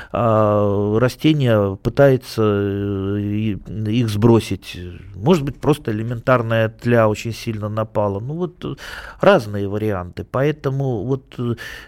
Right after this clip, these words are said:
вот, э, рад бы был дать простой ответ на сложный вопрос, но их не бывает.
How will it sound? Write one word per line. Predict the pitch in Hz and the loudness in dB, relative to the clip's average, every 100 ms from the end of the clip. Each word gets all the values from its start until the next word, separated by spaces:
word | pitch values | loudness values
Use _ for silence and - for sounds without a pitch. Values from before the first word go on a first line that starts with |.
| - | -10
вот, | - - - - - 139 - - | -8 -6 -8 -8 -4 -6 -6 -4
э, | 113 113 90 101 | -2 0 0 4
рад | 175 214 170 | 6 6 4
бы | 120 135 | 4 4
был | 110 139 123 101 - - - - | 6 6 6 4 -2 -20 -20 -12
дать | 113 147 147 117 - - - | 2 6 6 4 -6 -8 2
простой | 143 147 - 165 143 | 2 2 4 6 8
ответ | 131 131 131 113 | 6 4 2 2
на | 117 | -2
сложный | - 127 113 113 127 | -2 -2 -2 0 2
вопрос, | 139 143 180 180 - | 2 6 6 6 2
но | 113 | -4
их | - 139 143 139 | -2 -2 -2 -6
не | 117 117 123 151 | -8 -6 0 0
бывает. | 143 147 156 127 95 92 - | 2 2 4 4 4 0 -4